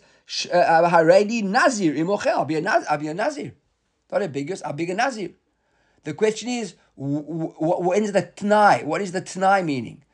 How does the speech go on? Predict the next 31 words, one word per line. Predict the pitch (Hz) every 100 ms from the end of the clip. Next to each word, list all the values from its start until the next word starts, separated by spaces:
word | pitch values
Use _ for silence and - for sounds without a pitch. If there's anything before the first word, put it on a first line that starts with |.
| _
When | - 196
I | 202
say | 196 170
today | 165 156 160 170 151
or | 139 139
tomorrow, | 139 143 160 170 120 - _ _ _ _ -
is | 175 175
it, | 147 -
is | 151
it | 147 -
different? | 175 - - - -
And | 139
the, | 135 139
and | 143
Ra-, | 139 131
and | 135
Rav | 123 127
Huna | 160 185
says, | 170 151
yes, | 202 127
it's | 117
very | 151
different. | 151 175 139 - _ - - -
If | 170
I | 185
say | 180
I'll | 156
be | 147 151
a |
Nazir | 151 185 156 160
today, | 139 - 139 131 175 -